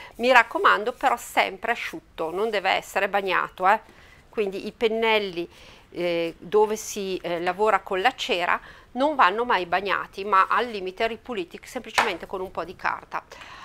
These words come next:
A questo punto vado a lavorare con della carta assorbente e vado a togliere l'eccesso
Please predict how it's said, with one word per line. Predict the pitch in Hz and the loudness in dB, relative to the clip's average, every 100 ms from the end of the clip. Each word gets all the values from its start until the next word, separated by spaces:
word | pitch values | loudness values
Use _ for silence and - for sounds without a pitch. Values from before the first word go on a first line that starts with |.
| - | 0
A | - 339 | 4 4
questo | 285 285 - 349 | 2 -4 -6 -8
punto | - 285 294 302 349 392 - - - - - - - - | -6 -4 -6 -4 2 2 0 -12 -20 -20 -20 -20 -20 -10
vado | 185 208 202 185 175 - - | 8 10 10 6 -4 -2 8
a | 202 - - - - - - - - | 8 8 -2 -20 -20 -20 -20 -20 -14
lavorare | - 202 202 208 202 196 190 175 | 4 6 6 6 8 10 8 4
con | - 233 220 202 170 - | 0 4 4 2 -4 -10
della | 175 190 180 - | -8 -2 -2 2
carta | 226 208 202 - 190 | 10 10 10 4 2
assorbente | - - - 277 262 214 175 175 - 269 - - - - | 2 -2 0 0 2 0 2 -4 -2 -2 -2 -10 -20 -6
e | 302 294 | -4 4
vado | 285 226 190 196 - | 8 8 6 -4 8
a | 254 185 - - - - - - - - - | 10 10 6 -12 -16 -18 -20 -20 -20 -20 6
togliere | 311 240 214 208 220 233 302 - - | 8 10 8 4 2 4 0 -2 0
l'eccesso | 285 349 - - - - - 233 254 | 0 0 0 2 2 -4 -6 2 2